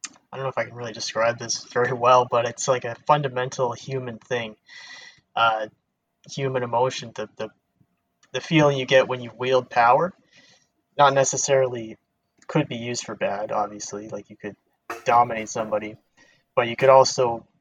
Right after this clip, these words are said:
use that power to influence someone for the good, right? Like, uh,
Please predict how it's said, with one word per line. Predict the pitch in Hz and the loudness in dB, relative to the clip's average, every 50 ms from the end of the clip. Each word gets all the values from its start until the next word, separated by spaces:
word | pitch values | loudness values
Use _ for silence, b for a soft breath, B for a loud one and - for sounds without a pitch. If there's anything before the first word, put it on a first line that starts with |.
| _ _ _ _ _ _ _ _ _ _ _ _ - | _ _ _ _ _ _ _ _ _ _ _ _ -10
use | 131 131 123 - | -8 -6 -2 0
that | 131 113 113 - | 0 0 0 2
power | - 120 117 113 110 107 | 2 4 4 4 4 2
to | 104 - - 123 113 113 110 110 107 107 104 _ _ _ _ _ _ _ _ _ _ _ _ _ - | -2 -6 -10 -8 -8 -8 -8 -8 -10 -12 -14 _ _ _ _ _ _ _ _ _ _ _ _ _ -4
influence | 135 139 131 - 135 127 120 110 - | -4 -4 -2 0 0 0 0 0 -2
someone | - 123 113 117 117 113 | -2 -2 -2 -2 -4 -6
for | - - 101 | -6 -10 -12
the | - | -12
good, | - - 139 127 113 - 95 - _ _ _ _ _ _ _ _ _ _ _ _ _ _ _ _ _ _ _ _ _ _ _ _ _ _ | -4 0 2 2 2 0 -2 -6 _ _ _ _ _ _ _ _ _ _ _ _ _ _ _ _ _ _ _ _ _ _ _ _ _ _
right? | - 98 104 107 113 - - _ - | -4 -2 -2 -2 -4 -6 -10 _ -4
Like, | 110 101 98 - - | -4 -4 -4 -6 -8
uh, | 101 98 95 98 98 95 | -6 -4 -2 -2 -2 -4